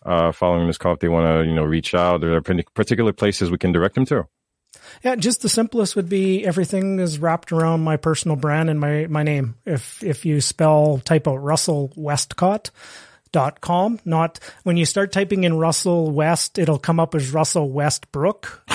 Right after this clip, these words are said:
Speaker 2: Um,
Speaker 1: <laughs>
Speaker 2: and,
Speaker 1: So
Speaker 2: and when
Speaker 1: you've
Speaker 2: you
Speaker 1: been
Speaker 2: do
Speaker 1: around the
Speaker 2: s-,
Speaker 1: block. <laughs> You
Speaker 2: well,
Speaker 1: know.
Speaker 2: when, when you, when you see that, you'll know that I'm definitely not him. <laughs> I'm not a, I'm not an N B A basketball player, right? So,
Speaker 1: No,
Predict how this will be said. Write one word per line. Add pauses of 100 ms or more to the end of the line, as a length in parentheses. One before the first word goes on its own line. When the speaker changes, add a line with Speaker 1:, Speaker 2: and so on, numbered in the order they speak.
Speaker 2:
Um,
Speaker 1:
<laughs>
Speaker 2:
and,
Speaker 1:
So
Speaker 2:
and
when
Speaker 1:
you've
Speaker 2:
you
Speaker 1:
been
Speaker 2:
do
Speaker 1:
around
the
Speaker 2:
s-,
Speaker 1:
block.
<laughs>
You
Speaker 2:
well,
Speaker 1:
know.
Speaker 2:
when,
when
you,
when
you
see
that,
you'll
know
that
I'm
definitely
not
him. (120)
<laughs>
I'm
not
a, (120)
I'm
not
an
N
B
A
basketball
player, (140)
right?
So,
Speaker 1:
No,